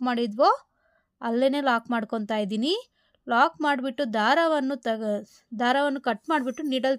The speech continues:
ತೆಗೆದ್ಬಿಟ್ಟೆ ನಾನು ಇವಾಗ. ಫಸ್ಟು ನಾವೇನು ನಾಟ್ಗಳು ಹಾಕ್ಕೊಂಡಿದ್ವಿ ಮೂರು ನಾಟು, ಆ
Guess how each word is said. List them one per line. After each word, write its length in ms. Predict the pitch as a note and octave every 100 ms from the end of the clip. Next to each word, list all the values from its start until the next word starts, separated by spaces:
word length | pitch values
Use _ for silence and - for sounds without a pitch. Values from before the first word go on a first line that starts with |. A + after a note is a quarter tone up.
| A#3
ತೆಗೆದ್ಬಿಟ್ಟೆ 460 | G#3 B3 A#3+ A#3+ A3
ನಾನು 140 | G#3 G3+
ಇವಾಗ. 200 | G3+ G3+ D4+ A#4 _ _ _ _ _ _ -
ಫಸ್ಟು 360 | B3 - F#4+ E4+
ನಾವೇನು 360 | D4 C4 D4 D4 A3+
ನಾಟ್ಗಳು 420 | C4 C#4 C#4+ C4
ಹಾಕ್ಕೊಂಡಿದ್ವಿ 440 | A#3+ B3 A#3 A#3+ A3
ಮೂರು 220 | A3+ A3 G#3
ನಾಟು, 340 | A3 G#3+ C4+ A4+ - _ _ _
ಆ 20 | -